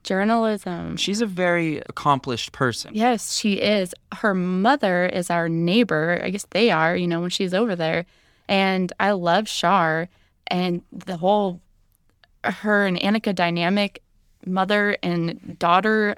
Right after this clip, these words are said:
Speaker 1: just so much love.
Speaker 2: Nice.
Speaker 1: Yeah.
Speaker 2: It's a good thing.
Speaker 1: It is. They're interesting people, and I'm just so glad they're our neighbors.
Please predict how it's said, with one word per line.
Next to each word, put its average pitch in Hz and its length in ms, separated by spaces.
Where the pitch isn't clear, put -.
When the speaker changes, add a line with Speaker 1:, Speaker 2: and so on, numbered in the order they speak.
Speaker 1:
just 160 420
so 185 360
much 214 320
love. 208 440
Speaker 2:
Nice. 101 320
Speaker 1:
Yeah. - 260
Speaker 2:
It's - 140
a - 20
good 107 200
thing. 101 260
Speaker 1:
It 269 180
is. 208 280
They're 226 160
interesting 190 560
people, 180 580
and 196 240
I'm 190 140
just - 240
so 180 200
glad 185 300
they're 185 200
our 190 60
neighbors. 185 540